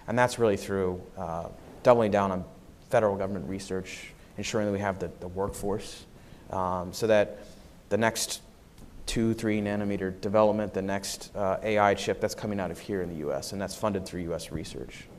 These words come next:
Um, and that's how we can really, at the, at the end of the day, extend our lead, uh, when it comes to China. So looking forward to the discussion with, um,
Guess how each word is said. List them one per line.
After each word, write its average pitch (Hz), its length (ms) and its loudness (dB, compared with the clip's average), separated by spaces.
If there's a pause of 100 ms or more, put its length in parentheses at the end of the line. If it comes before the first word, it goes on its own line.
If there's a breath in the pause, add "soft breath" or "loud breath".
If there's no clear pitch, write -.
(140)
Um, 73 200 -6 (440 loud breath)
and 120 80 2
that's 123 140 6
how 120 120 12
we 110 120 2
can 98 160 -6
really, 95 260 -4 (140)
at 107 140 -12
the, 101 60 -8 (200)
at 117 140 -4
the 131 100 4
end 139 80 6
of 123 60 6
the 117 80 4
day, 104 180 4
extend 98 380 -2
our 92 100 2
lead, 85 300 -6 (100)
uh, 92 220 -6
when 87 240 -10
it - 80 -12
comes - 180 -12
to - 80 -12
China. 78 320 -12
So 87 260 -4 (760 loud breath)
looking 113 180 2
forward 107 220 4
to 104 80 4
the 95 40 6
discussion 107 600 4 (120)
with, 104 320 -2
um, 92 380 -2